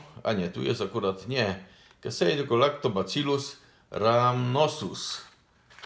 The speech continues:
ale generalnie bardzo podobne,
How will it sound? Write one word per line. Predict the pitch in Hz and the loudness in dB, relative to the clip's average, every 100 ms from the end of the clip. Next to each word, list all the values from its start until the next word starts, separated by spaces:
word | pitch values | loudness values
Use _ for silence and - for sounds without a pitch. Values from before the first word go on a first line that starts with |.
| - | -10
ale | - 190 | 2 2
generalnie | 127 107 104 101 104 107 98 92 - - - - - - - - - _ _ - | 2 2 4 6 6 4 2 0 -2 -14 -20 -20 -20 -20 -20 -20 -20 _ _ 6
bardzo | 156 123 101 | 6 6 0
podobne, | - 95 101 98 95 - | 0 2 2 4 0 0